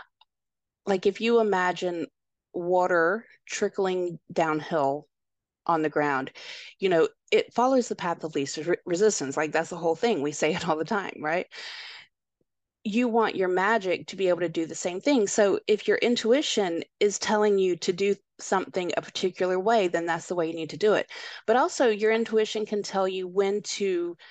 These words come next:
adjust, you know, when to shift, um,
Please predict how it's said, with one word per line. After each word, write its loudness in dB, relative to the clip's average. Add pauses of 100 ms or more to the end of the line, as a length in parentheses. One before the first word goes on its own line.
(1040)
adjust, -2 (480)
you 2
know, 4
when 2
to -6
shift, -4 (300)
um, 0